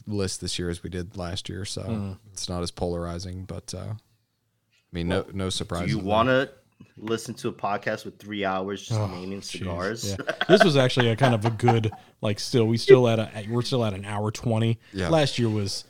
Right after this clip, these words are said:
Speaker 1: It was excessive.
Speaker 2: two, like, three hours. That was a lot.
Speaker 1: There's a lot of lists.
Speaker 2: Yeah, and that was, like, no
Speaker 3: Just smoked
Speaker 2: banter.
Speaker 3: two cigars.
Speaker 2: I mean, hell, even the name of the show, I think I put it Cigar Palooza. I mean,
Speaker 1: Yeah.
Speaker 2: that was just, like, three hours of just, like,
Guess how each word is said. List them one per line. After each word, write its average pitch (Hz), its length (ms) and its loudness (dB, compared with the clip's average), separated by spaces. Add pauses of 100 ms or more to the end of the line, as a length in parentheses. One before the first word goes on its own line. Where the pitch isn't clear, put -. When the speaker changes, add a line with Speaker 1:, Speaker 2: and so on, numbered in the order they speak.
(140)
Speaker 1:
It 98 100 -2
was 95 180 -2
excessive. 85 600 -4
Speaker 2:
two, 165 300 -2
like, 135 260 -2
three 123 300 -4
hours. 98 540 -8
That 160 160 2
was 120 100 4
a 110 60 0
lot. 98 540 -6 (1040)
Speaker 1:
There's 95 120 0
a 90 40 -2
lot 85 340 -2
of 82 60 -6
lists. 80 320 -8
Speaker 2:
Yeah, 226 100 4
and 147 160 4
that 208 80 4
was, 135 180 4
like, 113 140 4
no 113 180 4
Speaker 3:
Just 110 120 2
smoked 110 120 4 (180)
Speaker 2:
banter. 117 60 2
Speaker 3:
two 147 100 6
cigars. 143 440 4
Speaker 2:
I 120 40 6
mean, 165 140 8
hell, 175 200 6
even 185 200 4
the 147 80 6
name 135 200 6
of 127 60 4
the 117 60 4
show, 117 440 2
I 107 60 2
think 117 160 -2
I 107 40 0
put 113 140 0
it 107 140 -4
Cigar 110 640 -2
Palooza. 113 580 0 (280)
I - 40 -8
mean, - 140 0
Speaker 1:
Yeah. 113 80 6
Speaker 2:
that 135 100 6
was 120 120 4
just, 113 240 -2
like, 104 200 2
three 120 240 0
hours 107 280 2
of 107 60 -2
just, 101 300 -2
like, 101 200 -2